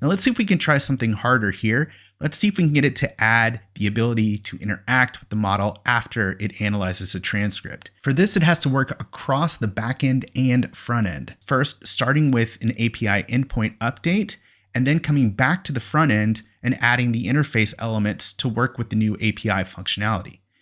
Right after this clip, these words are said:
Once again, it checks itself for errors, sees there are none, tells us we're good to go. Let's try it out.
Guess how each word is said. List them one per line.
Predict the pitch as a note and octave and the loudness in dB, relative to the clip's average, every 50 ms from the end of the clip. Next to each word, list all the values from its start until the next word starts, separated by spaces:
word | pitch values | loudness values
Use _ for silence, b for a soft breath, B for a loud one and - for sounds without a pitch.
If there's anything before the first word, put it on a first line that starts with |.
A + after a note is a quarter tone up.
| _ _ _ _ _ _ _ _ _ _ _ | _ _ _ _ _ _ _ _ _ _ _
Once | - B2+ A#2+ - | -4 -2 -2 0
again, | A#2+ A2 B2 C3+ | 0 2 2 2
it | D3+ C3+ - | 2 2 0
checks | - - A#2 - - - | 0 0 0 0 -4 -6
itself | - - - B2 A2 - | -6 -4 -2 -2 -2 -4
for | - - - | -4 -6 -4
errors, | - A#2 B2 C#3+ F3+ G3 - - - - - _ | 0 0 2 2 2 2 0 -2 -4 -4 -6 _
sees | - - - - A#2+ A2+ A2+ | -6 -2 0 0 0 0 2
there | B2 A#2 - | 0 -2 0
are | - A#2 B2 B2+ | 0 0 2 2
none, | C#3+ D#3 F#3 G#3+ G#3+ - - _ _ _ | 2 2 2 2 0 -2 -6 _ _ _
tells | - - B2 A#2+ A2+ | -6 -4 -4 -2 -2
us | C3 A2+ - | -4 -4 -4
we're | - A2+ | -4 -4
good | G#2+ A#2+ A2 F#2+ | -2 -2 -2 -2
to | G#2 | -2
go. | G2 A#2 A2+ C3+ F#3 A#3 B3 - _ _ _ _ _ _ _ _ | -2 0 0 0 0 -2 -4 -8 _ _ _ _ _ _ _ _
Let's | - G#2 - - | -8 -6 -6 -4
try | - - A#2 A#2 A2+ G#2+ | -4 -2 0 0 2 2
it | G#2+ | 2
out. | A2 B2+ E3+ A3 B3 - - - | 4 2 2 2 0 -4 -10 -16